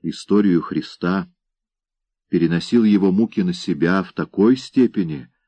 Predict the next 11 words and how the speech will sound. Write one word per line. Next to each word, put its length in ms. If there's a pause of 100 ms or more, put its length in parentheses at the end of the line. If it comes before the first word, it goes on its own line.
(520)
что 280
плакал 540
навзрыд, 640
когда 320
прочел, 520
как 340 (260)
в 120
Гефсиманском 800
саду 540 (300)
его 600 (140)
предал 520